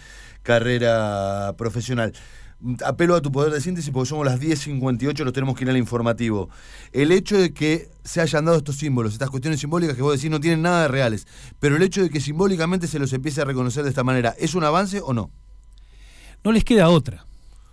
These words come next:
Speaker 2: No les
Speaker 1: Entonces
Speaker 2: queda
Speaker 1: es un
Speaker 2: otra.
Speaker 1: avance.
Speaker 2: Sin duda que es un avance y tiene que ver, Nico,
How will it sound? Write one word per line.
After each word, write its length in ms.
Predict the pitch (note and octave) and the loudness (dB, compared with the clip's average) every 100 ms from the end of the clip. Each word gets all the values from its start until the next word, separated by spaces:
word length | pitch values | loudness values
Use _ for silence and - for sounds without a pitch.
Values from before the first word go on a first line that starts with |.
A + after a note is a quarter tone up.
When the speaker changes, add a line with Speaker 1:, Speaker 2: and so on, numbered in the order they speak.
| - - - - | -20 -20 -6 0
Speaker 2:
No 120 | G3 | 2
les 100 | D#3+ | 4
Speaker 1:
Entonces 120 | F3+ | 4
Speaker 2:
queda 100 | D#3+ | 6
Speaker 1:
es 60 | C#3+ | 4
un 60 | |
Speaker 2:
otra. 60 | C#3+ | 2
Speaker 1:
avance. 320 | C#3+ A#2 - | 0 -4 -8
Speaker 2:
Sin 320 | - - A#3 A#3 | -10 -2 2 2
duda 220 | B3+ G#3+ | 2 2
que 100 | G#3+ | 0
es 120 | G#3 | 0
un 100 | F#3 | 0
avance 380 | F3 G#3+ A#3+ G3 | 2 2 0 -4
y 60 | |
tiene 300 | D3+ G3 G3+ | -2 -2 -2
que 120 | E3+ E3 | 0 0
ver, 200 | F#3+ F3+ | 0 0
Nico, 400 | F3+ F#3 G#3+ | -2 0 -4